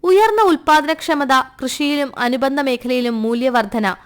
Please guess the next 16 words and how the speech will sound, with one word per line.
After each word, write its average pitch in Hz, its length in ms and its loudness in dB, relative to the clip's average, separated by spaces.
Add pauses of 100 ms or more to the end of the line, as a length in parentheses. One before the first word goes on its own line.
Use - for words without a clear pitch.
(200)
പ്രാദേശിക 254 580 2
ഉപജീവന 247 640 0
മാർഗ 233 320 2
സൃഷ്ടി 226 600 -8
എന്നിവയ്ക്ക് 226 600 -2
പദ്ധതി 214 280 -2
കാരണമാകുന്നതോടെ 220 1040 0 (240)
ആത്മനിർഭർ 359 680 2
ഭാരത് 349 400 2
എന്ന 262 200 0
ദേശീയ 233 520 -2
ലക്ഷ്യത്തിലേക്ക് 220 760 -4
രാജ്യം 190 420 -2 (120)
ഒരു 285 220 4
ചുവടുകൂടി 240 760 -2
മുന്നിലെത്തുകയാണ്. 170 880 -4